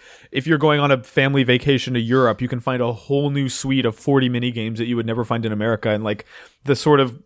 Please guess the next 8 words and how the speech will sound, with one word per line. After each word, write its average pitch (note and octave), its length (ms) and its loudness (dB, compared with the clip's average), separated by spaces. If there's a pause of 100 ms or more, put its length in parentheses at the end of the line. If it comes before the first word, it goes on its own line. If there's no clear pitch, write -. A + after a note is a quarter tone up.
(120)
completionists C#3+ 760 0
of A#2+ 200 -2
the C3+ 120 4
Pokemon B2+ 420 2
Go B2 140 6
universe A2 460 0
will B2 80 0
be A2 260 0